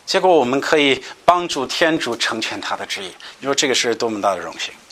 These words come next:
这是我的一个服事。虽然我不能全职在外面传福音啊，像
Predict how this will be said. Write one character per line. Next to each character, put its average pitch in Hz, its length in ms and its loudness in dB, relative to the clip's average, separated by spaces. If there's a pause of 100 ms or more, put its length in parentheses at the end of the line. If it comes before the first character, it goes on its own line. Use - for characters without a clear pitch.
(1400)
这 208 100 4
是 - 100 4
我 127 160 4
的 113 120 4
一 139 80 2
个 131 120 2
服 - 180 -4
事。 131 220 0 (600)
虽 - 220 4
然 285 120 6
我 220 180 6
不 311 120 2
能 233 240 6 (220)
全 262 180 6
职 277 140 4
在 240 160 4
外 262 180 4
面 220 220 2
传 226 260 4
福 254 140 0
音 254 260 6
啊， 214 100 6
像 226 240 4